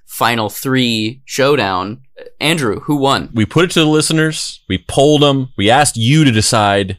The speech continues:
Speaker 2: the winner of the Pizza Pizza Paparizza Mimarizza Celebrizza at the Mountains of September Madness Final Three Showdown.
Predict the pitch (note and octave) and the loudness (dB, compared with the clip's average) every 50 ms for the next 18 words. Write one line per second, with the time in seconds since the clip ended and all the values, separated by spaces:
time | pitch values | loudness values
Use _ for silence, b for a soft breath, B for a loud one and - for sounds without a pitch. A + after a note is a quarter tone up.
0 | - - F#2 F#2 F#2+ G#2 G#2 G2+ G2 F#2+ F#2 F2+ - - _ - E2+ D#2+ E2 - | -6 -6 -4 0 0 2 2 2 2 0 0 -2 -6 -10 _ -10 -10 -10 -8 -8
1 | - F2 D#2+ - - G2 F2+ - - E2+ E2 - F2 F2 D#2+ - E2+ E2+ F2 F2 | -8 -8 -8 -6 -8 -8 -8 -8 -8 -10 -8 -6 -6 -8 -6 -6 -4 -4 -2 -2
2 | E2+ E2+ D#2+ - E2+ - G2+ F#2+ F#2 E2 G2 F#2+ - - - - F#2+ G#2 - - | -2 -4 -6 -6 -4 -2 0 0 0 -2 -2 -4 -4 -6 -8 -8 -8 -10 -6 -8
3 | G2+ E2 - - G2 G#2 - G2+ G#2 F#2 F2 - - A#2 - - - C3 B2 A#2+ | -10 -8 -4 -4 -2 -2 -2 -6 -8 -8 -8 -6 -6 -6 -6 -4 -4 -2 -2 0
4 | A2+ A2 G#2+ A2 A#2+ B2 C3 C3 A#2+ - - - A#2 A#2+ B2 B2+ A2+ - A#2+ A#2+ | 0 0 0 0 0 0 0 -2 -4 -4 -4 -4 -2 0 0 0 -2 -2 -2 -2
5 | C3 C3 C3 C3 C3 B2 - _ - - - - B2+ B2 C#3 D3 D3+ D3+ D#3+ D#3+ | 0 2 2 2 0 -2 -6 _ -10 -8 -4 -2 0 0 2 2 2 2 4 2
6 | E3+ F#3 G3 G#3+ - | 2 0 -2 -4 -10